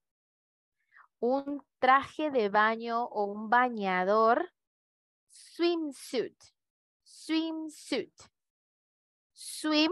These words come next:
que es de nadar, ¿verdad? Swimsuit, que es de traje. Suit es de traje. Swimsuit. Falda. Estas tres prendas que tenemos acá,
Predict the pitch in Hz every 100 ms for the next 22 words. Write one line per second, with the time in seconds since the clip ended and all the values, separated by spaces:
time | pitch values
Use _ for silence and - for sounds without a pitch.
0 | 415 - 233 240 226 294 254 196 185 160
1 | 220 359 220 185 208 226 - - 233 214
2 | 254 320 - - - - 311 - _ -
3 | _ _ _ _ - 226 214 233 233 226
4 | 190 185 180 - - - 330 339 415 -
5 | - 208 214 202 185 170 - - _ -
6 | _ _ - 311 320 302 294 - 262 -
7 | - - _ _ _ _ _ _ _ _
8 | 302 285 269 208 170 185 269 330 320 -
9 | 285 294 - 277 277 285 - 269 220 208
10 | 240 269 214 185 214 240 262